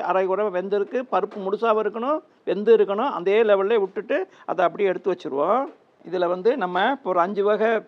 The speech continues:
பருப்பு ரெண்டு, ரெண்டு ஸ்பூன் போட்டோம். அதுக்காக ஒரு நூறு கிராம் எண்ணெய், நூறு கிராம், நூறு எம்எல் எண்ணெய். எண்ணெய் காஞ்சிருச்சு.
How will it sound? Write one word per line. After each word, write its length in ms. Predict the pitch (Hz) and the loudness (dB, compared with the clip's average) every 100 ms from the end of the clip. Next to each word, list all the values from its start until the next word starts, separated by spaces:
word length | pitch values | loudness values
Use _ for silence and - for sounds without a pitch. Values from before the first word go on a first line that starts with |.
| _ 190 | _ 0
பருப்பு 320 | 202 220 233 269 247 | 2 4 4 2 0
ரெண்டு, 180 | 190 220 | -4 -4
ரெண்டு 140 | 220 208 | -2 -4
ஸ்பூன் 240 | - 233 220 | -2 -2 2
போட்டோம். 380 | 208 - 190 233 277 _ _ - | 0 0 0 0 -2 _ _ -2
அதுக்காக 360 | 196 208 214 240 208 269 349 _ - | 0 4 4 4 4 2 -4 _ -6
ஒரு 100 | 185 185 | -4 0
நூறு 200 | 220 233 214 | 2 4 4
கிராம் 240 | 240 233 196 | 4 2 -2
எண்ணெய், 280 | 202 196 - _ 175 | -2 -4 -6 _ -4
நூறு 200 | 202 214 185 | 2 2 2
கிராம், 220 | 202 190 | 2 2
நூறு 220 | 185 208 196 185 | 0 0 0 0
எம்எல் 240 | 214 190 170 | 0 0 -2
எண்ணெய். 260 | 170 - - - _ _ _ _ _ _ _ _ _ _ _ _ _ _ _ _ _ _ _ _ _ _ _ _ _ _ _ _ _ _ _ - _ _ _ _ - _ _ _ _ _ _ _ _ - 151 | -4 -8 -10 -20 _ _ _ _ _ _ _ _ _ _ _ _ _ _ _ _ _ _ _ _ _ _ _ _ _ _ _ _ _ _ _ -20 _ _ _ _ -20 _ _ _ _ _ _ _ _ -12 -8
எண்ணெய் 220 | 180 180 | -6 0
காஞ்சிருச்சு. 500 | 185 196 196 - 202 | 2 2 -2 -2 0